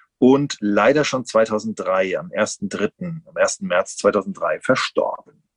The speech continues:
Ja, Jungs, was fällt euch zu den Personen ein? Wie war, vielleicht, wann habt ihr zum ersten Mal überhaupt gemerkt, dass die was damit zu tun haben? Oder was habt ihr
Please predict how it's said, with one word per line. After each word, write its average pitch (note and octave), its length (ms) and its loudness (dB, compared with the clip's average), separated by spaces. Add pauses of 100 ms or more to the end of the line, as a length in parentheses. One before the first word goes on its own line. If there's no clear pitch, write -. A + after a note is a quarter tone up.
(220)
Ja, - 240 2 (100)
Jungs, C3 480 2
was A#2 260 0
fällt C#3 220 2
euch C#3 240 4
zu - 100 -8
den B2+ 180 -4
Personen B2 540 0
ein? G#2 480 0 (140)
Wie B2 320 2
war, F#2+ 200 2 (540)
vielleicht, A#2+ 420 2 (280)
wann B2 280 -2
habt B2+ 180 -2
ihr C#3 100 0
zum - 160 -8
ersten C3 240 -2
Mal C3+ 80 6
überhaupt B2 240 2
gemerkt, A#2 560 -2
dass - 380 0
die C#3+ 200 -2
was D3+ 200 4
damit C3 220 0
zu A#2+ 100 -8
tun D#3 280 2
haben? B2 440 2
Oder A2 480 6 (440)
was A#2+ 220 0
habt - 180 -4
ihr A#2 260 4